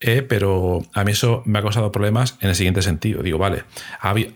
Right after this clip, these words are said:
ha habido periodos donde lo tenía todo súper ordenado, controlado y tal, y como tú dices, no necesariamente he sentido esa tranquilidad o, <laughs> o claridad mental. Yo creo que no.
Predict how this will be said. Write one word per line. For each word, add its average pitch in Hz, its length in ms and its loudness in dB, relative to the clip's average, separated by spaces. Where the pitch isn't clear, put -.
ha 107 60 0
habido 110 200 2
periodos 113 320 2
donde 98 220 2
lo 90 80 0
tenía 92 220 0
todo 104 440 0
súper 98 300 -2
ordenado, 95 520 2
controlado 104 480 0
y 101 80 -2
tal, 135 280 -2
y 101 100 -4
como 92 200 2
tú 98 80 2
dices, 117 420 2
no 98 140 0
necesariamente 107 840 0
he 110 80 2
sentido 90 920 0
esa 98 280 -2
tranquilidad 87 800 -2
o, 87 80 0
<laughs> - 560 -4
o 98 120 0
claridad 92 300 2
mental. 85 460 -2
Yo 110 180 0
creo 104 140 0
que 90 80 2
no. 104 200 0